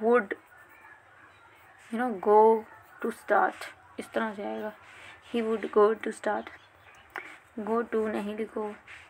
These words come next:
he would start a new branch। तान्या said Monica is going to Ambala tomorrow। Monica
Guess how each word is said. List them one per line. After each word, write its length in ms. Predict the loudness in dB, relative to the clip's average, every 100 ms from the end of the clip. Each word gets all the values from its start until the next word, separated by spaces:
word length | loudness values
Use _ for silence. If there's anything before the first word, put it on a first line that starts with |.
| -6
he 80 | -6
would 200 | -6 -10
start 400 | -2 2 2 2
a 140 | -4
new 200 | -10 -10
branch। 400 | -6 -6 -4 -8 -12 -14 -12 -10 -10 -12 -14 0 6
तान्या 280 | 8 6
said 280 | 6 6 6
Monica 540 | 4 2 2 4 4 4
is 140 | -4 -6 -2
going 260 | -2 -2 -6
to 200 | -8 -10 -8 -6
Ambala 460 | -4 2 2 0 -4
tomorrow। 460 | -6 -6 -6 -6 -10 -16 -20 -20 -20 -20 -16 -6
Monica 540 | -2 0 2 6 6